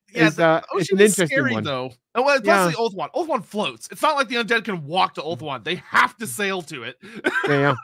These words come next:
Speaker 1: Otherwise, they're, they're S O L. <laughs>
Speaker 2: Yeah,
Speaker 1: Uh,
Speaker 2: it's a
Speaker 1: th-
Speaker 2: funny old one.
Speaker 1: Yeah. Anyway, uh, that is it. That's all the questions.
Speaker 2: Are we done?
Speaker 1: We're done. Um, that was fun.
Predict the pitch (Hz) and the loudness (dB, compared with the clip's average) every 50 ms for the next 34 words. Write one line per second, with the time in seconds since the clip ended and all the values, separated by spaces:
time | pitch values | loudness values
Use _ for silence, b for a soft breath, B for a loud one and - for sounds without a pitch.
0 | - - 277 277 269 254 254 247 233 - - 208 277 233 - 170 175 190 196 214 | -6 -4 -2 -2 0 2 2 2 2 0 -2 -2 -2 -2 -2 -4 -12 -12 -6 -4
1 | 208 - - 208 226 214 - 190 180 175 175 160 151 185 247 - _ _ - - | -4 -4 -2 -2 -4 -4 -4 -6 -4 -4 -4 -4 -4 -6 -8 -10 _ _ -14 -14
2 | _ _ - - - _ _ _ 220 233 247 254 247 226 b b - 185 185 180 | _ _ -8 -8 -8 _ _ _ -20 -20 -20 -20 -20 -20 b b -4 -2 0 2
3 | 170 160 160 143 196 190 180 170 151 135 123 117 120 123 120 117 - _ _ _ | 2 0 -2 -4 -4 -2 -2 -2 -2 -2 -4 -6 -8 -12 -12 -12 -16 _ _ _
4 | _ _ _ 170 175 160 139 - 330 359 277 214 202 202 _ _ - 220 220 220 | _ _ _ 0 0 0 0 2 2 2 4 2 0 -2 _ _ 2 4 6 6
5 | 214 202 170 151 214 247 294 330 311 - - 277 294 302 311 330 240 427 339 - | 6 4 2 2 4 4 4 4 2 -2 -6 -10 -8 -6 -6 -4 -4 -4 -4 -6
6 | _ - 202 - 254 247 214 - 277 277 - 285 277 - 392 480 466 - 311 190 | _ -10 -8 -6 -6 -6 -2 -2 -2 -2 -2 -2 4 6 6 8 8 8 8 10
7 | 202 233 311 466 480 392 - - _ - - 285 359 302 415 392 392 349 285 208 | 8 8 6 6 2 2 2 0 _ -6 -2 0 2 4 4 6 6 6 4 2
8 | 147 117 113 _ _ _ _ _ _ _ 202 202 202 202 202 196 196 190 180 170 | -2 -10 -20 _ _ _ _ _ _ _ -2 0 0 2 2 2 0 0 -4 -8
9 | 147 _ _ _ 143 190 180 180 151 - - 254 311 349 415 | -16 _ _ _ -2 -2 -2 -2 -6 -4 0 2 4 4 2